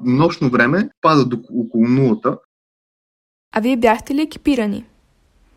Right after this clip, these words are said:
Speaker 1: И живеехме в, а, военни палатки. Общо взето тези големите шатри, в които с-, могат да спят до десетина души в тях.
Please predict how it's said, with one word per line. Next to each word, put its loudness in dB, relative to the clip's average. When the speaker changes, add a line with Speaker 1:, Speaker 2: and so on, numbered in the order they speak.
Speaker 1:
И 0
живеехме 2
в, -4
а, 2
военни 6
палатки. 0
Общо -4
взето -4
тези 2
големите 0
шатри, -2
в -18
които -4
с-, -18
могат 2
да 0
спят -2
до -2
десетина 0
души -2
в -4
тях. -6